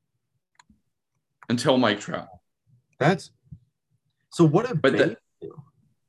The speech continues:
Speaker 1: I don't know if there is base. Uh, that, that might, that, I could be wrong on that.
Speaker 2: Oh,
Speaker 1: I, I,
Speaker 2: yeah, it, it
Speaker 1: I
Speaker 2: looks like
Speaker 1: don't
Speaker 2: there
Speaker 1: think there is a base.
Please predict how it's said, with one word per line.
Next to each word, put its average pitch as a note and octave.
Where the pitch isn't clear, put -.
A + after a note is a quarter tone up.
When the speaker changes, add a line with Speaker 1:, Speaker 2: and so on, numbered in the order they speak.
Speaker 1:
I C3+
don't F#3
know G#3
if G#3
there B2+
is D#3+
base. F2+
Uh, A2+
that, C3
that D3
might, C3+
that, A2+
I A#2+
could E3
be E3+
wrong A#2+
on F2+
that. E2+
Speaker 2:
Oh, F3
Speaker 1:
I, G#2+
I, G#2+
Speaker 2:
yeah, D3
it, B2+
it C3
Speaker 1:
I -
Speaker 2:
looks A#2+
like C#3
Speaker 1:
don't F3
Speaker 2:
there -
Speaker 1:
think B3
there D#3+
is C#3+
a A#2+
base. F2+